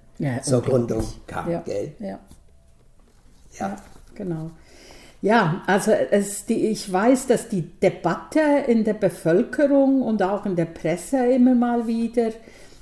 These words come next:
Speaker 1: auch wieder neu aufgekommen ist, jetzt in der Energiekrise mit diesen Windanlagen. Äh, und, äh, es ist ja interessant, dass sich da so zwei Lager gebildet
Speaker 2: Ja.
Speaker 1: haben, die eigentlich zusammengehören, gell?
Speaker 2: Ja.
Speaker 1: Also im Grunde
Speaker 2: Ja.
Speaker 1: genommen ist
Speaker 2: Ja.
Speaker 1: es ja erneuerbare Energie,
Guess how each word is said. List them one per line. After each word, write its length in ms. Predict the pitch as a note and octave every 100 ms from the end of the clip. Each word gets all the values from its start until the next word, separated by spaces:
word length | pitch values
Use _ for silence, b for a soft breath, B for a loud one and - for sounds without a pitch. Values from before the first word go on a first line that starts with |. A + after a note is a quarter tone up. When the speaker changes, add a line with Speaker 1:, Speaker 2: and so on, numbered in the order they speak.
| B - - -
Speaker 1:
auch 400 | G3+ A3+ D3 - - - - - -
wieder 340 | G3 A3+ A3+
neu 400 | F#3+ F3+ G3+ G3+
aufgekommen 720 | F3+ F3+ G#3 - C#4+ C4+ C4+ D4
ist, 280 | D#4+ -
jetzt 220 | G#3+ G#3+ G#3
in 100 | G3
der 180 | F#3
Energiekrise 920 | D#3+ F3 D#3+ G3 A#3+ - C#4 C#4 C4+
mit 220 | A#3 A#3 A#3
diesen 320 | A#3 A#3+ G#3
Windanlagen. 1040 | A3 A#3+ A#3 G#3+ G#3+ G3 G3+ G3+ A3 G#3 B B B B B
Äh, 300 | - F#3 F#3
und, 440 | - G3 F#3 -
äh, 180 | - F#3 -
es 160 | - -
ist 80 | -
ja 120 | G3
interessant, 720 | G3 F#3+ F#3 - A3 B3+ B3+
dass 180 | F#3 -
sich 200 | G#3+ -
da 180 | F#3+ G#3
so 140 | G#3
zwei 280 | - - F3+
Lager 400 | F3+ D#3+ G3 B3
gebildet 680 | C#4+ A#3+ - A#3 B3 B3+ -
Speaker 2:
Ja. 40 |
Speaker 1:
haben, 380 | F#3+ E3 G#3 A#3
die 220 | A#3+ A3 -
eigentlich 800 | D3+ G#3 A#3 D4 C4+ C#4+ B3+ -
zusammengehören, 1000 | C#4+ C4 C4 D4+ F3 C3+ B2+ B2 A#2+ A#2+
gell? 180 | C3+ A#3
Speaker 2:
Ja. 80 |
Speaker 1:
Also 160 | F#3 F3+
im 100 | F#3
Grunde 260 | D3+ A3+ C4
Speaker 2:
Ja. 60 |
Speaker 1:
genommen 380 | A3 G#3 G#3 A3
ist 180 | G#3+ G3+
Speaker 2:
Ja. 60 |
Speaker 1:
es 100 | G#3
ja 140 | G3+ F3
erneuerbare 720 | F3+ E3+ E3 A3 - E3+ F3
Energie, 680 | E3 D#3+ C#3+ - G#3+ C4